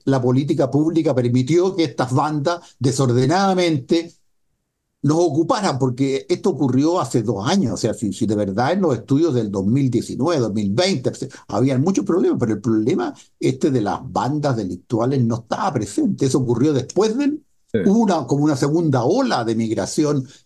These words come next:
Speaker 1: en ese periodo veintiuno, cuando se cerraron la frontera, de gen-, de, de, muy distinta, de gente que entró por la frontera caminando, sin papeles, y da la impresión de que ahí se colaron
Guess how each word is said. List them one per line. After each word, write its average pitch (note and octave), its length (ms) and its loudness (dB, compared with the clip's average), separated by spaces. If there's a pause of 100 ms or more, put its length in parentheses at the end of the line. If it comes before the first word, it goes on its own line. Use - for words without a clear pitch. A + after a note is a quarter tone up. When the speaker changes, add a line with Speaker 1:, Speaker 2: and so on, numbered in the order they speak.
(120)
Speaker 1:
en C3 120 2
ese C3+ 200 2
periodo C3 600 2
veintiuno, B2 760 0 (260)
cuando A2+ 200 0
se A#2+ 100 0
cerraron C3+ 380 0
la B2 80 0
frontera, A#2 580 -2 (220)
de A#2+ 180 0
gen-, E3 300 -2
de, A#2+ 260 0
de, A2+ 420 0
muy C3+ 240 2
distinta, D#3+ 520 0
de B2+ 60 0
gente C#3+ 280 0
que B2+ 60 0
entró B2+ 200 0
por B2 120 0
la G#2 80 -4
frontera B2+ 600 0
caminando, B2 680 0
sin A#2+ 180 -2
papeles, C3 720 -2
y B2+ 80 -2
da C3 100 2
la D3+ 60 0
impresión C3 320 2
de C3 100 2
que A2 80 0
ahí D3 220 2
se F#3 180 0
colaron A2+ 580 0